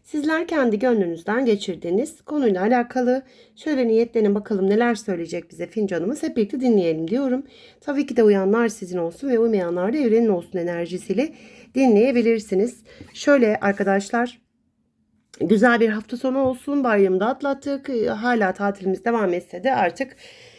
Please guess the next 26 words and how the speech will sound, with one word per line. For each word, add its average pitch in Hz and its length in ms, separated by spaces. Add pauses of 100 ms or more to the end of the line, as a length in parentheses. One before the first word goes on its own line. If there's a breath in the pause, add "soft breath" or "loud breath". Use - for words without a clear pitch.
(200 loud breath)
e, 180 680
bayramımızı 208 840 (680 loud breath)
sevdiklerimizle 202 800
bitirdik 208 500
inşallah 175 580
diyorum. 254 420 (440 soft breath)
Şimdi 240 520
hayat 254 360
tabii 208 220
ki - 140
de 202 300
mücadele 190 760
her 196 140
zaman 175 240
olduğu 165 260
gibi 208 280
kaldığı 208 320
yerden 220 480
devam 233 320
ediyor. 277 320 (520 loud breath)
Siz 339 200
uyanları 285 480
alın, 170 340 (360)
uymayanları 220 460
evrene 196 260
gönderin. 185 540